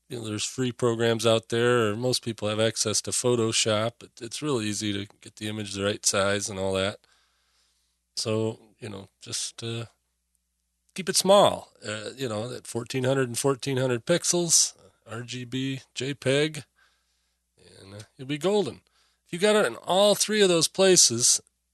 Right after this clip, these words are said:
you'll be able to, you know, it'll, it'll show where it needs to show. 'Cause a lot of different podcatchers and podcasting apps and, and whatnot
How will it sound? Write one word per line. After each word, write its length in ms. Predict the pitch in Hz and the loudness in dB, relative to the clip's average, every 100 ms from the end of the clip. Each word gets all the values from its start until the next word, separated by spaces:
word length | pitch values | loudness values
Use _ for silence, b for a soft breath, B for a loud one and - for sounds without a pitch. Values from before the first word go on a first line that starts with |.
| _ _ | _ _
you'll 380 | 131 143 151 165 | -20 -14 -6 -2
be 140 | 156 | 0
able 200 | 165 156 | 2 2
to, 600 | 139 - 135 139 135 131 - | 0 0 0 0 -2 -4 -8
you 100 | 147 | -4
know, 120 | 127 | -2
it'll, 280 | 123 156 139 | 0 0 0
it'll 180 | - 156 | -2 0
show 440 | - - 175 151 147 | 4 6 8 6 6
where 160 | 139 | 4
it 100 | 135 | 4
needs 240 | 139 131 - | 0 -4 -2
to 80 | 131 | -2
show. 420 | - 131 - - _ b b b b b b - | -2 -2 -6 -10 _ b b b b b b -12
'Cause 140 | 117 | -8
a 60 | 120 | -2
lot 280 | 135 147 | 2 4
of 260 | 139 131 120 | 2 -2 -2
different 440 | 143 135 131 - | 0 2 0 -6
podcatchers 840 | - 139 135 - 143 127 131 127 127 | -2 0 0 0 -2 -2 -2 -2 -4
and 160 | 123 120 | -6 -4
podcasting 720 | 123 123 - 127 - 131 123 | -2 -2 -2 2 2 0 -6
apps 520 | 135 123 127 - - | -2 0 -2 -4 -4
and, 220 | 131 135 - | -4 -8 -10
and 180 | 135 127 | -8 -4
whatnot 500 | 131 120 123 120 | -4 -2 0 0